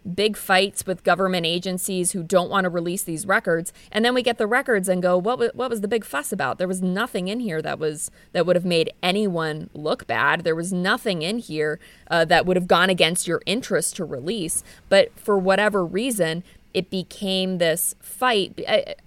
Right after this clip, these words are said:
I shouldn't say for whatever reason. The reason is because of that tendency towards secrecy. So that could be the case here. It could be that these are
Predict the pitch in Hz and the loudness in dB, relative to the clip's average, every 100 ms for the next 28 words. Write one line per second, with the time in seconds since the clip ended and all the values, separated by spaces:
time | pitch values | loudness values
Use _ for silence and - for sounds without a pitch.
0 | _ 226 220 233 294 240 - 180 - 160 | _ 0 0 -4 -8 -6 -2 -2 0 0
1 | 156 151 151 156 156 180 180 175 208 196 | 0 0 -2 -4 -2 0 0 0 0 0
2 | 175 170 - 185 165 170 143 - 151 147 | 0 0 -4 -4 -2 0 0 0 -6 -6
3 | 156 139 - 110 - 156 - - - - | -6 -8 -10 -10 -8 -10 -8 -8 -8 -8
4 | - - - - 254 277 285 269 277 247 | -12 -20 -8 2 4 2 0 -6 -4 -2
5 | - 226 208 - 240 147 - 226 247 233 | -2 -2 -2 -2 0 0 -2 -6 -6 -4
6 | 196 190 190 180 170 | -4 -4 -2 0 -2